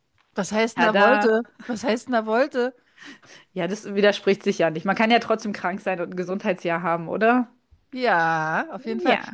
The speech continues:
Speaker 1: Also, ähm, ich kann dazu sagen, ich renne ja jetzt seit April recht viel ins Fitnessstudio und mach da, äh, schön Sport. Und, äh, das mache ich ja vor allen Dingen, weil ich gesund sein will.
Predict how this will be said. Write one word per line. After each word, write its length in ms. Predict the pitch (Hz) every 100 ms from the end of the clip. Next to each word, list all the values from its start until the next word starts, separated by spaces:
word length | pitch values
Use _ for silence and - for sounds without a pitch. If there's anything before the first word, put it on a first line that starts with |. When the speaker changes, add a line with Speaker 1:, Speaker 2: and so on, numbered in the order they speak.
| -
Speaker 1:
Also, 320 | 208 214 240 -
ähm, 360 | 220 226 233 - _ _ _ _
ich 140 | 254
kann 180 | - 294
dazu 240 | 277 269 254
sagen, 320 | 233 240 240
ich 160 | 214
renne 160 | 220 240
ja 120 | 240
jetzt 120 | 220
seit 160 | 226 220
April 540 | 190 - 240 254 277 - - -
recht 380 | 190 208 220 -
viel 240 | - 247
ins 220 | 190 -
Fitnessstudio 680 | - 202 262 - 277 294 359 330 - - - - _ _ -
und 140 | 208
mach 200 | 208 202
da, 320 | - 185 170 -
äh, 180 | 185
schön 240 | 170 233 214
Sport. 500 | - 180 214 370 - _ - _ _ _
Und, 340 | 214 208 - 190
äh, 180 | 202
das 180 | 185 208
mache 180 | 226 247
ich 60 | 254
ja 80 |
vor 140 | 247 -
allen 120 | 185
Dingen, 120 | 214
weil 100 | 180
ich 60 | 165
gesund 340 | 170 165 196
sein 280 | 254 254 262
will. 240 | 294 392